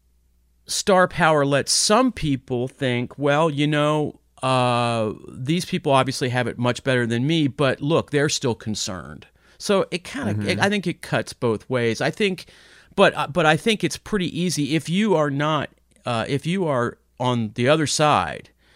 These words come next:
Speaker 1: listening to some pop star or some actress or actor, uh, go on and on and on, it, it probably doesn't resonate with you.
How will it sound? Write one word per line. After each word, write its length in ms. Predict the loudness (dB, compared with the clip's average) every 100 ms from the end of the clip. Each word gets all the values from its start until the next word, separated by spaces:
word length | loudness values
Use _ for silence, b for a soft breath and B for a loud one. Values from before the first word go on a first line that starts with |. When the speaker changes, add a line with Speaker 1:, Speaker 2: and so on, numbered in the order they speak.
| b b b
Speaker 1:
listening 380 | -2 0 -2 -2
to 720 | -2 -2 0 0 -2 -4 -10 _ _ _ _ -10
some 400 | -2 0 0 -2 0
pop 200 | 0 0
star 460 | -2 2 2 2
or 120 | 0 -4
some 400 | -4 -2 -2 -2
actress 720 | 2 2 0 -6 -4 -4 -6
or 240 | -6 -6 -2
actor, 640 | 0 -2 -4 -4 -4 -6 b b b b b b
uh, 580 | -2 0 0 -2 -6 -16 -18 -16 -2
go 220 | 2 2
on 180 | 2 2
and 100 | 2
on 160 | 2 0
and 100 | 0
on, 320 | 2 2 0
it, 220 | -4 -10 -10
it 100 | -2
probably 400 | 0 0 0 0
doesn't 300 | -2 -2 -4
resonate 380 | -4 -4 -8
with 180 | -10 -14
you. 220 | -16 -16